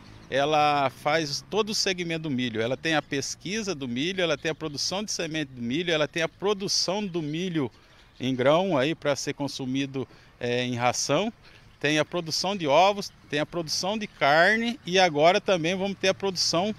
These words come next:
do etanol de milho aí e principalmente o D D G, D D G que vai transformar em,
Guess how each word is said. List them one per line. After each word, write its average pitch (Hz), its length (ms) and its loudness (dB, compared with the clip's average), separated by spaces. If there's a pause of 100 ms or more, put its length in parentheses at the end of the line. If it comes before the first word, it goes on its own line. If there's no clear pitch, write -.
(160)
do 151 220 2
etanol 185 680 4 (520)
de 139 160 -2
milho 160 360 0
aí 175 260 0 (220)
e 143 320 -4
principalmente 165 680 -2
o 170 40 -8
D 175 120 -4
D 165 220 -2
G, 135 240 -4 (100)
D 143 160 0
D 165 200 0
G 151 180 -2
que - 80 -18
vai 165 100 0
transformar 147 560 -4
em, 156 120 -6